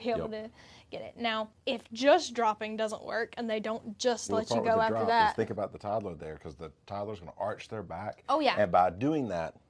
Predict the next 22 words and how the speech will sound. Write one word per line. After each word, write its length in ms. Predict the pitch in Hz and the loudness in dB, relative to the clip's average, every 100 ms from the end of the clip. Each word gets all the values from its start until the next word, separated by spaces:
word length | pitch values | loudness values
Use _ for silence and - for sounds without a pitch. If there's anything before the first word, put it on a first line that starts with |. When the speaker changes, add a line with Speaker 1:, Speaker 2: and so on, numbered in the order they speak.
| _ | _
Speaker 2:
let's, 220 | 90 87 | -12 -10
let's 200 | 92 90 - | -8 -10 -4
get, 300 | 95 85 - _ | -2 -4 -10 _
like, 280 | 87 80 76 _ - - - - - | -12 -10 -12 _ -20 -20 -20 -20 -12
talking 280 | 107 101 90 | -8 -8 -8
about 220 | 87 - | -10 -12
the, 200 | 82 78 _ _ _ _ _ _ _ _ | -14 -14 _ _ _ _ _ _ _ _
I 40 | 78 | -20
don't 160 | 67 | -18
know, 160 | 65 67 - | -18 -20 -20
scientific 540 | - 73 71 78 69 | -16 -16 -12 -14 -12
is 80 | 69 | -14
not 160 | 69 78 | -14 -12
really 140 | 73 | -14
the 80 | 69 | -14
right 180 | 73 62 | -14 -10
word, 320 | 92 101 73 | -6 -6 -6
but 180 | 82 - _ - | -10 -14 _ -4
technical 480 | 135 127 135 113 98 | -2 0 -2 -6 -6
in 60 | |
the 80 | 92 | -8
situation, 560 | 95 95 98 123 - | -10 -8 -6 -6 -6